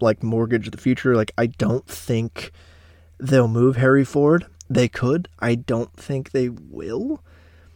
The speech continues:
Harry Ford, Cole Young, those type of guys, like Gabriel Gonzalez, I don't know if they move them. There's potential for moving Hancock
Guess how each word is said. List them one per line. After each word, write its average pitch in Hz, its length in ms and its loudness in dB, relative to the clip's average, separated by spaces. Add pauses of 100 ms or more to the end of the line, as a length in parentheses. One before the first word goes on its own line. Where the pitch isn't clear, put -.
Harry 151 220 4
Ford, 139 580 4
Cole 139 280 2
Young, 123 600 0 (640)
those 135 200 6
type 135 260 2
of 123 60 -6
guys, 113 280 2
like 113 100 -4
Gabriel 123 360 2
Gonzalez, 117 520 0
I 123 120 -4
don't 151 300 -4
know 156 200 -2
if 156 80 -6
they 147 120 2
move 127 300 2
them. 151 380 0 (360)
There's 120 180 -2
potential 139 580 -2
for 139 160 -6
moving 120 420 2
Hancock 127 840 0